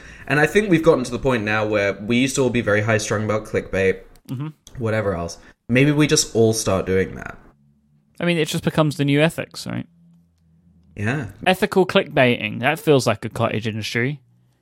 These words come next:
Speaker 1: Okay, <laughs> well, I mean, maybe our new podcast could be called New Ethics.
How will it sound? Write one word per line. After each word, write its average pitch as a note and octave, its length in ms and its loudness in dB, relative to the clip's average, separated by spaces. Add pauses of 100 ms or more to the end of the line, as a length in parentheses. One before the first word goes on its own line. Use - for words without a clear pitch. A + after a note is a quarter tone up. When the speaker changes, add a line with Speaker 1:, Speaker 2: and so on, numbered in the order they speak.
(140)
Speaker 1:
Okay, C#3+ 240 0 (100)
<laughs> - 100 -6
well, E3 340 0
I - 40 -4
mean, D#3 300 -2
maybe E3 260 2
our C#3+ 180 6
new C3 200 -2
podcast C3+ 480 -2
could G2+ 100 -10
be F#2+ 80 -8
called G#2+ 280 -4
New A#2 240 2
Ethics. - 580 -6